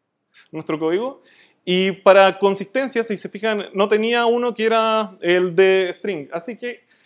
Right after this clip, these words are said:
lo escribimos. Y este es nuestro protocolo de Key Value Store para dejar de depender directamente de user defaults.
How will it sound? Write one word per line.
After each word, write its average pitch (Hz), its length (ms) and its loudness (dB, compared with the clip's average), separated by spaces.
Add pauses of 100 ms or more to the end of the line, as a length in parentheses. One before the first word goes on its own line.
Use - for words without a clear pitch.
(280)
lo 160 100 -4
escribimos. 113 380 -6
Y 180 120 -4
este 220 200 2
es 214 60 2
nuestro 208 300 -4
protocolo 196 580 -2
de 170 160 -12
Key 202 140 -8
Value 190 140 0
Store 254 260 -2
para 220 240 0
dejar 202 260 -2
de 208 80 0
depender 185 340 -2
directamente 170 600 -6
de 151 460 -6
user 127 320 -8
defaults. - 440 -14